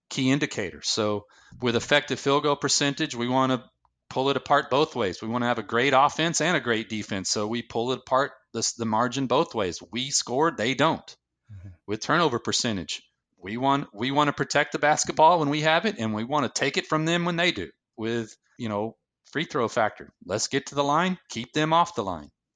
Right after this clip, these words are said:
Speaker 2: I'm always weighing how much of this kind of stuff to share with my players so that it doesn't become to the point of, of it just being overload for them. You know, it's the same thing when we talk about scouting reports. How much do I actually share with them?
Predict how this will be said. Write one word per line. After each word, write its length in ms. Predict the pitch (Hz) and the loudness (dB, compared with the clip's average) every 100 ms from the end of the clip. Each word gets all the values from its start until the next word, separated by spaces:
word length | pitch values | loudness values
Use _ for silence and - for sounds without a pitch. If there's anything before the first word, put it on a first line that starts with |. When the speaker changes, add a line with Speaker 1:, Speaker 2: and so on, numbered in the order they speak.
| - | -2
Speaker 2:
I'm 160 | 113 | 0
always 480 | 117 127 131 127 104 | 4 6 6 4 2
weighing 360 | 92 104 98 92 | 2 4 4 0
how 180 | 98 | 0
much 240 | 113 107 107 | 2 2 0
of 80 | 87 | 0
this 160 | 87 | -2
kind 240 | - 92 85 | -2 -4 -4
of 60 | |
stuff 280 | - 95 90 | -2 -2 -2
to 80 | 92 | -4
share 280 | - 92 85 | -2 -2 -2
with 160 | 82 | -4
my 140 | 82 80 | -4 -6
players 580 | - 87 80 78 - - - - - | -4 -2 -2 -4 -10 -16 -20 -20 -14
so 160 | - 95 | -6 0
that 160 | 92 | 2
it 140 | 92 87 | 2 4
doesn't 300 | 101 98 85 | 2 2 -2
become 320 | 87 - 90 | -2 -2 -2
to 120 | 101 | -2
the 80 | 87 | -4
point 420 | - 92 90 80 | -2 -2 -2 -2
of, 180 | 85 - - | -4 -6 -8
of 180 | 87 | -4
it 120 | 87 82 | -4 -2
just 200 | 87 - | -4 0
being 240 | 90 87 - | -2 -2 -2
overload 600 | 98 90 92 85 85 82 | -2 0 -2 0 -2 -4
for 260 | - 87 | -4 -4
them. 260 | 85 85 80 - - - _ | -2 -4 -4 -10 -20 -20 _
You 80 | 90 | -8
know, 100 | 85 | -4
it's 140 | 82 - | -4 -4
the 60 | |
same 240 | - 98 92 | 0 0 0
thing 200 | 98 92 | 0 0
when 80 | |
we 80 | 87 | -2
talk 180 | 82 90 | 0 0
about 180 | 87 82 | 0 -2
scouting 380 | - 87 85 80 | 0 0 0 -4
reports. 340 | 80 87 80 | -4 -6 0
How 120 | 95 | 0
much 300 | 95 87 - | 2 0 -4
do 120 | 90 | -2
I 120 | 85 85 | 2 2
actually 360 | 85 - 87 | 0 -4 -6
share 380 | 80 - 85 82 | -4 -2 -2 -4
with 280 | 80 80 - | -4 -6 -6
them? 260 | 73 67 | -8 -8